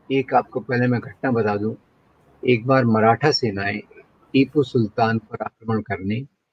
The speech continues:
ये मैसूर के पास गई और ये लड़ाई बिना हार जीत के फैसले के समाप्त हो गई, ड्रॉ हो गई।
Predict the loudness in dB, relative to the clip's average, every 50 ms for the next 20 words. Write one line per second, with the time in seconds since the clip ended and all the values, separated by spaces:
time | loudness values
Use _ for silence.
0 | _ _ _ _ _ _ -20 -18 -12 -4 0 2 4 6 6 6 4 2 0 0
1 | 2 2 2 2 2 4 4 4 6 4 2 2 2 0 -2 -2 -2 -4 -6 -6
2 | -8 _ _ _ _ _ _ _ _ _ _ _ _ _ _ _ _ _ _ _
3 | _ _ _ _ _ _ _ 2 2 4 4 6 6 8 8 8 8 6 6 8
4 | 8 8 8 6 4 2 2 2 4 4 4 4 2 2 0 2 2 2 2 2
5 | 0 -4 _ -2 0 0 0 -2 _ _ _ 0 0 0 0 -2 _ -2 0 0
6 | 0 -2 -4 -4 -6 -6 -4 -2 -4 -4 -2 -2 -2 -2 -2 -2 _ -8 -8 -6
7 | -6 -6 -6 -2 2 4 6 6 6 4 2 2 0 0